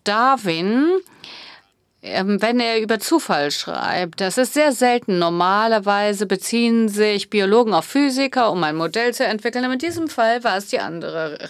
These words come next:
in der, andersherum. Und der Punkt ist, dass die biologische Variabilität, ähm, und Diversität funktional sind für die Stabilität des Ökosystems. Diversität, die Ergebnis auch der Variabilität und des Zufalls ist, trägt bei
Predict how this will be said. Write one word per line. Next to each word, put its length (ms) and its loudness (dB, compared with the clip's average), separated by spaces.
in 100 -8
der, 240 -6
andersherum. 640 -6
Und 100 -2
der 80 0
Punkt 360 0
ist, 300 0
dass 140 -2
die 100 -2
biologische 720 4
Variabilität, 1160 0
ähm, 280 -2
und 400 4
Diversität 640 2
funktional 800 2
sind 180 0
für 180 2
die 140 0
Stabilität 880 0
des 160 0
Ökosystems. 800 -2
Diversität, 1160 2
die 80 0
Ergebnis 640 0
auch 100 -2
der 560 -2
Variabilität 880 2
und 100 -4
des 180 -2
Zufalls 460 -2
ist, 260 -2
trägt 260 -6
bei 280 2